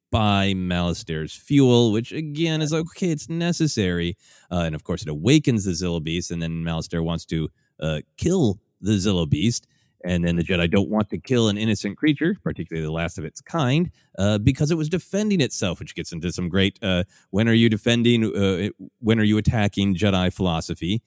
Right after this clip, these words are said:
And then they keep, uh, coming up these justifications that killing things will help end the war,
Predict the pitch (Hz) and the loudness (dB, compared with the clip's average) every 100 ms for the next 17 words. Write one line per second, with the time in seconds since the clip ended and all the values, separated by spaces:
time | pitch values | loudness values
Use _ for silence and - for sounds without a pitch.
0 | _ _ _ - 104 110 135 131 - _ | _ _ _ -4 2 4 4 2 -4 _
1 | - 117 101 - 202 226 - 131 127 123 | -6 -2 -2 -2 -4 -4 -4 0 0 0
2 | 120 - - 147 135 131 110 101 139 - | -4 -8 -2 0 2 2 0 0 -2 -2
3 | 147 - 120 120 123 110 101 - _ _ | -6 -2 0 2 2 0 -2 -8 _ _
4 | _ 104 104 98 - _ _ _ _ _ | _ 0 2 2 -4 _ _ _ _ _
5 | _ - 220 180 139 131 123 - 127 110 | _ 2 4 6 6 4 0 4 6 6
6 | 110 101 - 113 117 104 120 113 101 107 | 4 0 -2 2 2 4 4 4 2 0
7 | 98 98 85 90 73 - | 4 2 2 0 0 -8